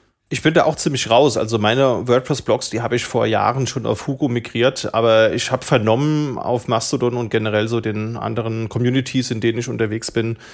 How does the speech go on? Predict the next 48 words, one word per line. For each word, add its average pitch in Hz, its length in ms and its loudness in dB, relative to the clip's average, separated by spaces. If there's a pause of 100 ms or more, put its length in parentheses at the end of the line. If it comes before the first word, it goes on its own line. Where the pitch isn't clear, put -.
(360)
äh, 113 180 -4
dass 113 200 -2
es 107 80 -4
da 107 80 -2
durchaus, 113 360 -4
glaub 104 180 -2
ich, 104 160 -6
einen 104 220 -4
Anklang 110 460 -2
gibt, - 360 -6
wenn 104 120 0
es 101 100 -6
einen 101 80 -4
Fork 101 320 -8
gäbe. 98 420 -4 (140)
Also 107 240 -6
da 110 140 0
werden 147 120 0
wir 175 80 2
bestimmt 175 300 0
noch 151 140 2
mal 143 120 0
in 113 80 -2
einer 110 280 -2
der 101 120 -4
nächsten 101 280 -8
Episoden 101 460 -8
drüber 98 200 -8
berichten. 104 460 -10 (1400)
Dann 120 120 -2
gab's 147 200 2
noch 190 60 4
ein 160 60 0
kurzes - 300 -2
Follow-up 156 360 2
vom 120 220 -2
OpenStreetMap-Projekt. 147 1300 -2
Die 120 80 0
hatten 127 180 0
wir 117 80 0
ja 107 140 4
auch 117 120 0
im 127 60 -4
Adventskalender. 123 840 0
Die 131 260 -4
werden 127 320 4
jetzt - 320 -4
vom 110 400 -4